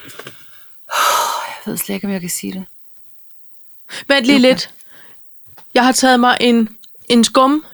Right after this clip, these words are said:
Speaker 2: julemand med chokolade. Den
Speaker 1: Ja.
Speaker 2: spiser jeg, mens jeg får den dårlige nyhed.
Speaker 1: Okay. Der er fugleinfluenza.
Speaker 2: What?
Speaker 1: Der er, jo. Og Paj, der er en, øh, en, en gård
Speaker 2: Hvorhen? Altså,
Speaker 1: i
Speaker 2: i Danmark?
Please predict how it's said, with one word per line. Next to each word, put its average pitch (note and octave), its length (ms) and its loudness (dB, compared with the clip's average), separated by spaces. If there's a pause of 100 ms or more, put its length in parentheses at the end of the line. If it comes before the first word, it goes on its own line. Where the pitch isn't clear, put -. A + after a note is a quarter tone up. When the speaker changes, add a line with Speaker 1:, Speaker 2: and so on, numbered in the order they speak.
Speaker 2:
julemand B3+ 440 2
med A#3+ 100 -2
chokolade. A#3 500 2 (240)
Den C4 160 2
Speaker 1:
Ja. D4 120 2
Speaker 2:
spiser C4+ 200 2
jeg, C4 100 4
mens A#3+ 240 0
jeg B3+ 80 2
får A#3 180 2
den A#3 120 -2
dårlige A3+ 300 2
nyhed. G#3 320 0 (240)
Speaker 1:
Okay. F3 320 0 (840)
Der A#3+ 60 4
er A#3+ 60 2
fugleinfluenza. A#3 840 2 (1900)
Speaker 2:
What? F3+ 120 2
Speaker 1:
Der B3 100 2
er, A#3 140 -2 (140)
jo. B3 260 2 (800)
Og A3+ 180 2
Paj, A3+ 400 0 (760)
der B3 60 4 (120)
er A3+ 440 2
en, A#3 320 4
øh, G3+ 280 2 (120)
en, G#3+ 180 -2 (280)
en G#3+ 180 0
gård A#3+ 300 0
Speaker 2:
Hvorhen? B3 520 2
Altså, A3 320 0 (680)
Speaker 1:
i A3 80 0
Speaker 2:
i G#3 140 -2
Danmark? A3+ 440 0